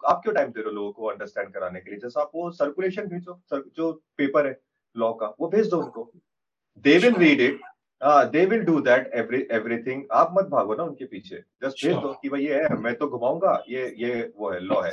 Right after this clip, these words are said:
Speaker 1: अब मुझे नहीं पता। So do that,
Speaker 2: तो
Speaker 1: यार।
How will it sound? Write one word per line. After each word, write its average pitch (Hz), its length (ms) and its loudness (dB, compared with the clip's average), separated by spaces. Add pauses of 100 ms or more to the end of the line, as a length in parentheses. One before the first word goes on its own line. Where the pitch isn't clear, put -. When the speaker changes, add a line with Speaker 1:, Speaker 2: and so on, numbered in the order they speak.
(100)
Speaker 1:
अब 107 140 -4
मुझे 107 180 -10
नहीं 117 100 -8
पता। - 340 -10 (560)
So 147 80 -8
do 185 100 -2
that, 131 240 4
Speaker 2:
तो - 60 -8
Speaker 1:
यार। 156 200 -6